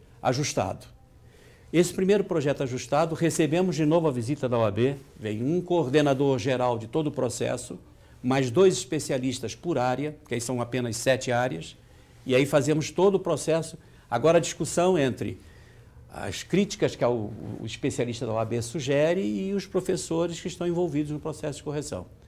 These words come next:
Somente depois de demorada discussão, às vezes uma manhã, um, um dia inteiro, e é, alguns grupos são muito, ah, agitados, perdão, mas a discussão, é, é, é,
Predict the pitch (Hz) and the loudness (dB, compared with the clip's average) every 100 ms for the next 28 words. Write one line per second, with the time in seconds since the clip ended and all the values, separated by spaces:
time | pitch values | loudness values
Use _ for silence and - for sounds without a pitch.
0 | - - - - - - - 156 185 202 | -20 -20 -20 -20 -20 -10 2 6 6 4
1 | 196 190 175 147 104 - 113 104 117 - | 0 -2 2 2 0 -6 -6 -6 -8 -20
2 | - - - - 107 143 156 139 165 185 | -20 -20 -20 -12 0 2 2 4 4 2
3 | 127 - - 120 135 151 117 117 147 156 | 0 -4 -8 -4 0 0 0 -2 -2 0
4 | 156 151 147 160 135 120 117 131 127 113 | 0 0 0 0 0 -2 -6 -4 -4 -2
5 | 165 143 - 135 143 160 - - - - | -2 -2 0 0 0 -2 -10 -20 -20 -20
6 | - - - - - 123 135 123 127 123 | -20 -20 -20 -20 -4 2 4 4 2 0
7 | 131 165 110 160 170 113 - 117 107 104 | 4 2 4 2 4 -2 0 0 0 0
8 | 131 180 175 165 117 - - - - - | 2 4 4 2 -4 -4 -14 -20 -20 -20
9 | - - - - - - - - - - | -20 -20 -18 -10 -8 -8 -10 -16 -20 -20
10 | - - - 165 151 143 101 101 - - | -20 -10 -2 0 2 2 2 -2 -6 -2
11 | 131 113 98 92 113 127 - - - 120 | 2 2 2 -4 -4 -4 -6 -14 -6 -4
12 | 113 - 143 - 190 147 123 113 113 - | -4 -4 -2 8 8 8 4 2 0 -4